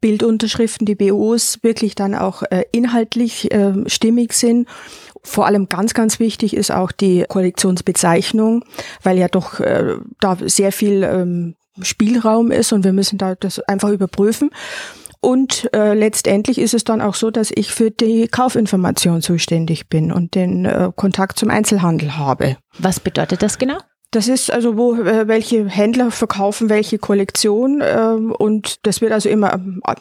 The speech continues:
Speaker 1: ja, pro Saison, äh, gewechselt. Wir pflegen die Adressen, also in, in der Zwischenzeit nur noch ich. Wir waren früher mal zu dritt. Auch das hat sich ja, äh, einfach im Laufe der Jahre geändert. Und da ist einfach meine Aufgabe, äh, zu sehen, dass also die Leserin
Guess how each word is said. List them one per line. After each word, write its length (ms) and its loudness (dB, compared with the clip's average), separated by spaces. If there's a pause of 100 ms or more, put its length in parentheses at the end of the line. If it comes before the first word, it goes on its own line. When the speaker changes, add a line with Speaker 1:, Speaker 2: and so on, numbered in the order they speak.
(120)
Speaker 1:
ja, 300 0 (220)
pro 160 2
Saison, 600 2
äh, 220 -4 (160)
gewechselt. 640 0 (460)
Wir 100 2
pflegen 480 2
die 180 0
Adressen, 440 0
also 140 0
in, 200 2
in 220 -6
der 120 0
Zwischenzeit 540 0
nur 140 2
noch 160 0
ich. 320 -2
Wir 120 0
waren 260 2
früher 340 0
mal 240 0
zu 160 -2
dritt. 400 -4 (580)
Auch 160 -4
das 300 -2
hat 120 0
sich 200 -2
ja, 260 2 (320)
äh, 60 0
einfach 480 -2
im 160 0
Laufe 260 2
der 140 0
Jahre 400 0
geändert. 520 0 (920)
Und 380 -2
da 140 2
ist 180 2
einfach 300 0
meine 320 2
Aufgabe, 420 -4
äh, 400 -8
zu 160 -4
sehen, 480 2
dass 220 0
also 240 2
die 140 0
Leserin 640 2